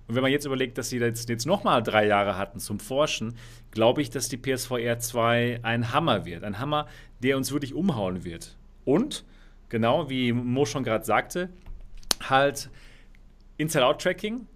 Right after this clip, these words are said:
wesentlich besseres Tracking, als wir jetzt haben.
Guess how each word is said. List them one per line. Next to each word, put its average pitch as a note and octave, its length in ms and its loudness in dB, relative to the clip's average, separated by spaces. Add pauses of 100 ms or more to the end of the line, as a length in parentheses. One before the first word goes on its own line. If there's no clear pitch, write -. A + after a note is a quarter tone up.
(280)
wesentlich D#3+ 340 0
besseres D3 300 -4
Tracking, D3 300 -4
als B2+ 200 -6
wir A2+ 80 0
jetzt C3 260 -2
haben. F#3 380 -6